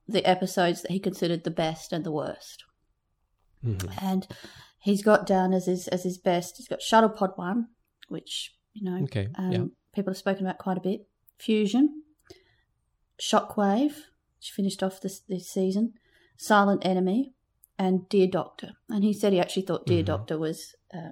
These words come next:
Speaker 1: I think he said it was the best, maybe if not the best in the whole series, certainly the best in the first season.
Speaker 2: Yeah.
Speaker 1: But, um, he, he's liked that one because it's, it's one of those uniquely Enterprise stories that could only be told on
Speaker 2: Yeah.
Speaker 1: Enterprise. And,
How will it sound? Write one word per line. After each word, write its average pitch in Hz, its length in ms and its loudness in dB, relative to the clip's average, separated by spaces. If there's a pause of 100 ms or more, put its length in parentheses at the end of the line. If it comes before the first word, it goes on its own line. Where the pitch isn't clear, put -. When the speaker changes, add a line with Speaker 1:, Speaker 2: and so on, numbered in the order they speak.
(100)
Speaker 1:
I 196 60 -10
think 254 180 0
he 185 40 -6
said 151 140 -6
it - 80 -12
was - 240 -16 (260)
the 180 60 -6
best, - 500 -6 (580)
maybe 165 300 -4
if - 180 -20
not - 120 -14
the - 80 -10
best 165 240 -6
in 160 60 -8
the 170 60 -8
whole 160 100 -4
series, 165 480 -2
certainly - 220 -2
the 151 60 -6
best 160 220 -6
in - 80 -2
the 156 60 -4
first 156 280 -6
season. 156 420 0 (840)
Speaker 2:
Yeah. 107 140 0
Speaker 1:
But, 143 300 0 (120)
um, 180 200 2
he, 202 200 6 (120)
he's 202 300 2
liked 190 440 6
that 160 220 4
one 160 260 2
because 151 580 -2
it's, - 480 -12
it's 170 280 -10
one 160 160 2
of 156 80 -4
those 160 200 -2
uniquely 156 520 -4
Enterprise 160 520 -10
stories - 420 -8
that - 100 -16
could 185 120 -2
only 165 200 0
be 165 80 -10
told 160 200 -2
on 160 80 -2
Speaker 2:
Yeah. 180 60 0
Speaker 1:
Enterprise. 180 400 2
And, 190 120 0